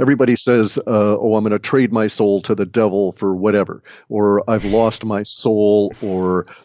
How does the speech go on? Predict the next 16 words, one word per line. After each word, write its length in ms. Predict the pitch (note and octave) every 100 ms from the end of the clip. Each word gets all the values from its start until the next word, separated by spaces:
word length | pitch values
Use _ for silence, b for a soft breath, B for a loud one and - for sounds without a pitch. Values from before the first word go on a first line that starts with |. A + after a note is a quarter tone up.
| B -
"I 200 | A#2 A#2+
am 220 | C#3+ A#2+
a 160 | A2 G#2
soul." 640 | - - G#2+ C#3 G2 F#2+ -
We 140 | A2+
all 160 | A2 C#3+
use 240 | C#3+ A#2+
this 180 | A#2 G#2
term 420 | - G3+ D3 G2
without 320 | G2+ G#2+ G2+ B2+
really 240 | A2+ G#2+
defining 580 | G#2 A2 - A#2 G#2+ F2+
it. 160 | F2
Most 240 | - G2 -
people 240 | G#2+ G2+
can't. 440 | G2+ - C#3+ F2